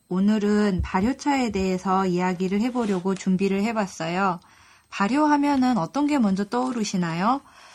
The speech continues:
발효하면은 가장 먼저 떠올릴 수 있는 거는 장류일 것 같은데요.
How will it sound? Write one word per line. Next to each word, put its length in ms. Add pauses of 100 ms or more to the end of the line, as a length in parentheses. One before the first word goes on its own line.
(180)
발효하면은 1000
가장 360
먼저 300
떠올릴 440
수 200
있는 320
거는 340
장류일 580
것 140
같은데요. 760